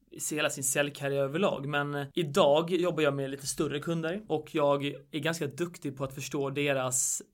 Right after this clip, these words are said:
jag har ändå börjat lära mig deras organisation som ibland till och med för dem är komplexa. Eh, att då kunna gå in i ett möte och säga att jag jobbar med Anna, Pelle och Karin, där vi hjälper till med egentligen sam-, samma sak. Det skapar otrolig trygghet och det visar på väldigt mycket förtroende från kunden.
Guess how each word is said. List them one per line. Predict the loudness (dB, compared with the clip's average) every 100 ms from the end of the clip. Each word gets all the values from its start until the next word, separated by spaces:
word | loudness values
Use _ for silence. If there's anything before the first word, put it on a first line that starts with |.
| -2
jag |
har | 0 2
ändå | 0 0
börjat | 0
lära | 2 4 4 2
mig | -4
deras | -2 0 2 0 -4
organisation | -6 -6 -6 -6
som | -6
ibland | -2 -2 -2
till | -8
och |
med | -6
för | -6
dem | -2 2 2 0 -8 -12 -8
är | -6
komplexa. | -4 -6 -8 -8 -10 -12 -20 -20 -20 -20 -20 0
Eh, | 4 4
att | 4
då | 0
kunna | 0
gå | 2
in | 2
i |
ett | 2
möte | 0 0
och | -2
säga | 0 2 2
att | 0
jag | -2
jobbar | 0 2 2
med | 2 -2 2
Anna, | 0 2 -4
Pelle | -4 -4 -4 -2
och | -4 -4
Karin, | -2 -2 -4 -12 -8
där | -2
vi | 0
hjälper | 0 0
till | -2 -2
med | -2
egentligen | -6 -6 -6
sam-, | -2 -2 -2
samma | -4 -2 -2
sak. | -4 -6 -10 -18 -20 _ _ _ _ -8
Det |
skapar | -4 -2 -2
otrolig | -4 -8 -2 0 0 -4
trygghet | -4 -6 -4 -6
och | -4
det | -4
visar | -4 -4
på | -2
väldigt | 2 2 0
mycket | -6 -4 -2 -2 -6
förtroende | -10 -4 -4 -4
från | -6 -8
kunden. | -8 -8